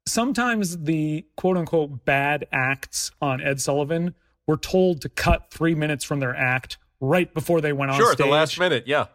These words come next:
Speaker 1: Yeah, so a lot of the time they bombed, and maybe it wasn't really their fault, because Alan and Rossi also often killed on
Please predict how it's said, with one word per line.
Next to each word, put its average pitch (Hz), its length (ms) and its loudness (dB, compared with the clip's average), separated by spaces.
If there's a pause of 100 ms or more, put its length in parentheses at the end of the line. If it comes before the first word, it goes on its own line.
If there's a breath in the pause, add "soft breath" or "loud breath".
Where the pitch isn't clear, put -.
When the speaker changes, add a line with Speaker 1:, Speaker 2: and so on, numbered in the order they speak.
Speaker 1:
Yeah, 196 400 0
so 196 300 0
a - 20 0
lot 233 160 0
of 226 60 -2
the 196 60 -6
time 190 300 0
they 165 100 0
bombed, 160 680 -2
and 147 400 -2 (240)
maybe 202 500 0
it 165 100 -2
wasn't 156 680 0
really 165 360 2
their 160 200 2
fault, 160 400 -2
because 254 240 0
Alan 254 280 0
and 147 120 -2
Rossi 151 300 -2
also 147 320 0
often 131 400 0
killed 170 420 0
on 120 220 -4